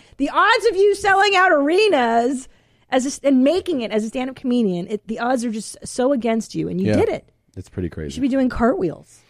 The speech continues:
Speaker 1: in every fucking
Speaker 2: It
Speaker 1: product. I,
Speaker 2: is
Speaker 1: I mean, it's like, well, I'm
Speaker 2: crazy.
Speaker 1: so proud of you, and
Speaker 2: Well,
Speaker 1: but you have a narrow, um, a narrow emotional bandwidth.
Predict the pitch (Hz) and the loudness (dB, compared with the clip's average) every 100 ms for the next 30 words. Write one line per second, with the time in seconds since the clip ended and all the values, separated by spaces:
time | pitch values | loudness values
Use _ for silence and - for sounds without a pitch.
0 | _ - 160 156 156 165 - - - 107 | _ -12 -8 -8 -10 -12 -14 -20 -4 -2
1 | 107 - 101 98 101 190 190 185 - 185 | -2 -2 -2 0 -2 -2 -4 -10 -10 -8
2 | 180 - - - 143 190 226 254 240 214 | -8 -12 -20 -14 -10 -6 -6 -4 -8 -4
3 | 196 190 185 185 185 156 156 - _ _ | -2 -2 -2 -4 -4 -6 -10 -16 _ _
4 | _ _ _ _ _ 104 104 95 92 - | _ _ _ _ _ 0 2 2 0 -2
5 | - 262 247 220 220 233 240 233 220 208 | 2 2 4 4 4 4 4 2 2 -2
6 | 196 _ - 196 185 185 202 214 220 214 | -6 _ 0 2 2 2 2 4 4 4
7 | 202 202 202 208 185 185 220 220 151 | 2 0 -2 -6 -4 -2 -4 -6 -10